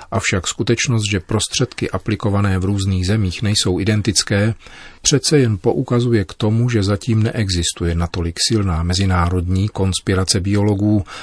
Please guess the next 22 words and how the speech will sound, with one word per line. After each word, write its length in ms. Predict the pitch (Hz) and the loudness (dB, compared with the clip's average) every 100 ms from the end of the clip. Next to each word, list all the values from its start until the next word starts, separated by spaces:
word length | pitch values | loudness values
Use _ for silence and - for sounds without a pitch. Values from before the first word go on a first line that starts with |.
| - - | -6 -2
aby 180 | 101 104 | 2 2
mohla 280 | 107 110 | 4 4
nastolit 480 | 107 101 - 107 104 | 2 0 2 2 2
svá 220 | - 101 | 2 0
doporučení 720 | 95 92 110 107 - 107 107 113 | 0 0 0 0 2 2 2 2
na 120 | 95 | 0
celosvětové 680 | - 98 95 101 104 101 107 | 0 0 0 0 0 2 2
úrovni. 480 | 101 92 85 80 - _ _ _ - - - - - | 0 0 0 -2 -6 _ _ _ -20 -20 -20 -18 -12
Z 80 | - | -2
podstaty 520 | 120 - - 104 104 | 0 0 0 2 2
věci 320 | 101 - 143 | 2 2 -2
však 240 | - 131 - | -2 -6 -4
přináleží 640 | - 117 117 120 120 120 | -2 2 2 4 4 4
rozhodování 680 | 113 107 117 113 120 120 117 | 4 2 2 2 2 2 0
politikům, 760 | - 113 113 92 - 95 92 - - - | 0 0 0 -2 -2 0 0 -4 -12 -10
kteří 300 | - 110 101 | -2 2 2
vykonávají 640 | 98 110 107 107 104 107 | 2 2 2 2 2 2
vládu 360 | 92 92 98 104 | 2 2 0 0
na 120 | 101 | 0
základě 480 | 95 98 - 104 98 | 2 0 0 0 2
mandátu 480 | 90 92 98 98 107 | 2 0 2 0 -2
společnosti. 840 | - 107 101 - 87 - - | -2 0 0 -2 -4 -4 -6